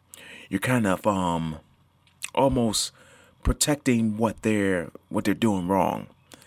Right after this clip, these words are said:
You know, think about it. You're protecting them from getting, you're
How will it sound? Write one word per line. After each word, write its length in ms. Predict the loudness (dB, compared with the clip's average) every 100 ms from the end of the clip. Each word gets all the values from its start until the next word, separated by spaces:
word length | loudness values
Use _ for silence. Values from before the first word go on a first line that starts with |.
| -20 _ _ _
You 80 | -2
know, 140 | 0
think 220 | 0 -2 -2
about 260 | -2 -2
it. 60 | 0
You're 140 | 0
protecting 460 | 2 0 0 -2 0
them 140 | 0
from 220 | 0 -2 -2
getting, 420 | -2 -2 -2 -4 -10 _ _ _ _ _ _ _ _ _ _ _ _ _ _
you're 320 | -6 -4 -4